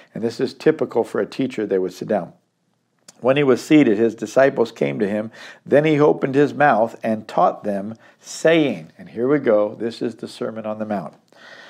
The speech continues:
And it starts with the Beatitudes. "Blessed are the poor in spirit, for theirs is the kingdom of heaven." So let me give you the angle that Jesus is coming from here.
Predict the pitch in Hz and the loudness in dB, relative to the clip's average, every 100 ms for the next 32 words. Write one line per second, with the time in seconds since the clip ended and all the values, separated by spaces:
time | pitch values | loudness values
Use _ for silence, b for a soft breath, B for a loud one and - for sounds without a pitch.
0 | B - 104 104 110 - 123 123 123 117 | B -4 -2 -2 -2 2 2 2 -2 -2
1 | 104 117 117 110 92 - 85 82 - _ | -2 2 2 2 -2 -8 -10 -12 -20 _
2 | B B B B 98 127 147 165 160 151 | B B B B 0 4 6 6 4 4
3 | 127 120 117 - 139 151 156 135 - 120 | 4 4 0 2 4 4 2 -2 2 4
4 | 92 - _ - - 117 101 127 143 110 | 4 0 _ -8 2 2 4 4 6 4
5 | 107 107 104 - 123 120 120 120 120 117 | 0 -4 -6 -6 -6 -6 -4 -4 0 -2
6 | 85 82 B B B - - 185 277 - | -2 -10 B B B -8 -2 -2 -2 -6
7 | - - - 143 147 160 127 120 - 131 | -8 -16 -14 -4 0 2 2 0 0 -4
8 | 147 127 101 104 98 110 110 107 - 117 | -2 -2 -2 -2 -4 -4 -6 -6 -8 -10
9 | - - 117 107 101 120 190 _ _ 131 | -10 -8 -8 -8 -12 -18 -20 _ _ -2
10 | 113 101 113 95 | -2 -4 -6 -6